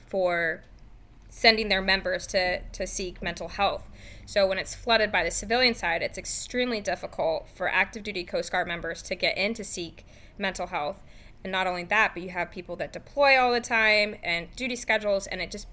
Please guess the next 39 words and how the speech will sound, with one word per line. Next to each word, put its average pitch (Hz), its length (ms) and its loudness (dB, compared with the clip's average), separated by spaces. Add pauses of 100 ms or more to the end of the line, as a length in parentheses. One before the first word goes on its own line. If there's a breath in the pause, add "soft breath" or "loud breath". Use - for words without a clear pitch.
(160)
becomes 208 340 -8
a - 20 -10
very 196 180 4
complicated 185 640 -4
situation 175 600 -6
sometimes. 165 560 -6 (500 loud breath)
And 185 380 4 (520)
so 185 480 2 (340)
our 240 300 6
site 233 420 4
is 196 180 2
available 190 380 2
twenty-four 175 480 -6
seven, 214 560 2 (280 loud breath)
so - 140 -6
you 196 180 -2
can 202 200 -8
just 185 340 0 (240)
pop 214 320 2
on 196 560 0
whenever 185 280 0
you 262 120 -2
have 269 160 2
time. 196 360 2
Maybe 180 220 -4
it's - 120 -8
between 226 500 -6
rounds 202 480 0
and 175 80 -4
you're 175 80 -4
sitting 202 260 -4
on 202 100 0
the 202 80 -2
mess 190 280 -2
deck 190 400 0
or 185 180 0
whatever 208 420 2
it 190 100 2
is, 185 460 2